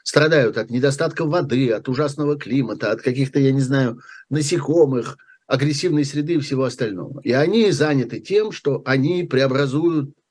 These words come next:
себя и свою природу. Вот есть такие страны в мире, они существуют. Есть развитые страны, которые как-то говорят: «Мы хотим двигаться вперед, мы хотим прогресса, мы хотим эко-, сохранения экологической среды,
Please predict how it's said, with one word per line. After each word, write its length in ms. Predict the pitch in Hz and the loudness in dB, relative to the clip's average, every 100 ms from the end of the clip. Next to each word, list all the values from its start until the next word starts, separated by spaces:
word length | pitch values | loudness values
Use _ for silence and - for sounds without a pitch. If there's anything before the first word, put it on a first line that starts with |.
| _ | _
себя 300 | - 131 147 156 | -4 -2 2 2
и 80 | |
свою 260 | 131 120 131 | 0 -2 -2
природу. 360 | 131 113 85 - | -2 -4 -4 -8
Вот 140 | 135 | -4
есть 260 | 156 190 139 | 0 0 0
такие 240 | 139 135 | -2 -4
страны 440 | - - 123 107 82 | -2 -2 0 -2 -6
в 100 | 82 | -6
мире, 320 | 101 87 82 | -4 -2 -2
они 160 | 95 | -4
существуют. 840 | 117 107 - 92 - 85 73 - - - - - - - | -6 -8 -10 -12 -14 -12 -14 -14 -20 -20 -20 -20 -20 0
Есть 260 | 151 202 | 2 4
развитые 460 | 190 185 151 143 127 | 2 2 2 0 -2
страны, 400 | - 113 92 85 | -4 -6 -6 -8
которые 420 | 95 - 156 156 | -6 0 0 0
как-то 300 | 143 139 - | -2 -6 -6
говорят: 260 | 117 107 85 | -4 -4 -4
«Мы 220 | 85 156 | -2 -2
хотим 480 | 143 160 143 165 143 | 0 -2 -2 -2 -4
двигаться 480 | 90 120 113 113 101 | -4 -6 -6 -8 -6
вперед, 340 | 110 92 78 | -6 -6 -6
мы 140 | 85 | -4
хотим 240 | 120 131 139 | -2 -2 0
прогресса, 760 | 143 165 110 127 113 - 113 - - - - | 0 -2 0 -2 -2 -4 -4 -6 -16 -20 -8
мы 100 | - | -2
хотим 380 | 123 139 156 156 | 0 0 0 0
эко-, 260 | 151 147 151 | -2 -4 -2
сохранения 720 | 143 143 156 143 147 147 147 | -2 -2 0 0 0 0 -2
экологической 580 | 143 151 143 143 - 143 | -2 -2 -2 -4 -6 -6
среды, 580 | 147 151 139 107 107 | -4 -4 -4 -4 -6